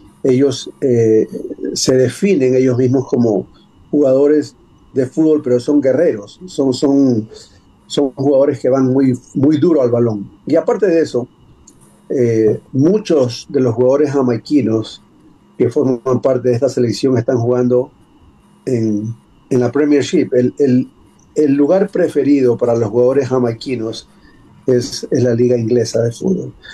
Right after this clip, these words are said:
Ah, es decir, es donde ellos, eh, van por, eh, situaciones migratorias. Muchos jamaiquinos emigró a, a,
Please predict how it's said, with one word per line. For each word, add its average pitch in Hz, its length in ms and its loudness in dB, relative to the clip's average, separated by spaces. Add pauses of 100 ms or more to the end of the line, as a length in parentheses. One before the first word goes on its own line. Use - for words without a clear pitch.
(220)
Ah, 123 200 0 (100)
es 135 80 2
decir, 135 340 0 (120)
es 143 140 2
donde 147 360 2
ellos, 135 420 0 (520)
eh, 113 480 2 (200)
van 143 440 2
por, 117 440 0 (520)
eh, 127 260 0 (840)
situaciones 135 600 0
migratorias. 127 640 0
Muchos 127 300 -2
jamaiquinos 123 720 0 (320)
emigró 123 500 0
a, 117 360 -2 (220)
a, 107 320 -4